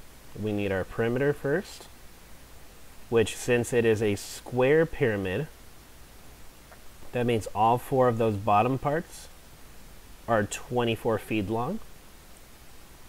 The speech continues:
So there are four sides,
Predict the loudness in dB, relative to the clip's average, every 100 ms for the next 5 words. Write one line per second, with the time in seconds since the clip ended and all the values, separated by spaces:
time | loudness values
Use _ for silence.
0 | -20 -20 -20 -20 -20 -20 -20 -18 -18 -18
1 | -20 -20 -20 -20 -20 -18 -18 -18 -18 -20
2 | -20 -20 -20 -20 -20 -18 -18 -18 -20 -20
3 | -10 0 2 4 4 2 0 -2 -2 0
4 | -2 -4 -2 2 2 2 -2 -4 -2 -4
5 | -6 -12 -18